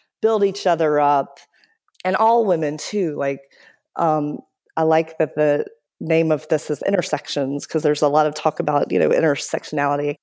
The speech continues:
And so, um, that there's a lot of opportunity for us to all come together and, and make some changes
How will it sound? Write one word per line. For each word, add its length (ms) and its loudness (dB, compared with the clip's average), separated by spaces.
And 220 0
so, 540 2
um, 500 -2
that 120 -6
there's 220 2
a 40 2
lot 160 4
of 240 -2
opportunity 520 -2
for 160 -2
us 140 -4
to 60 0
all 140 2
come 300 -4
together 480 2
and, 340 2
and 220 2
make 260 0
some 300 -2
changes 760 -2